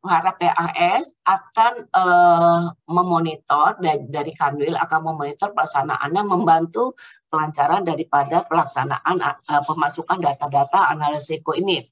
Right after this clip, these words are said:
Untuk, eh, lokasi analisis, analisis risiko pada fase enam ini, eh, ada tadi seperti yang saya sampaikan, di mana untuk Jawa Barat sendiri ada delapan kabupaten dengan jumlah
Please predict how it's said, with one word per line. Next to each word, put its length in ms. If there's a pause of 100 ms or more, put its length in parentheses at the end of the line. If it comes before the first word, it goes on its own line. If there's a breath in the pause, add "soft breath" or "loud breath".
(480 loud breath)
Untuk, 500
eh, 240
lokasi 400
analisis, 800
analisis 560
risiko 400
pada 320
fase 300
enam 260
ini, 480 (560 loud breath)
eh, 300 (100)
ada 240
tadi 160
seperti 400
yang 160
saya 480
sampaikan, 800
di 80
mana 480 (160)
untuk 240
Jawa 640
Barat 320
sendiri 240
ada 300
delapan 420
kabupaten 800
dengan 480
jumlah 400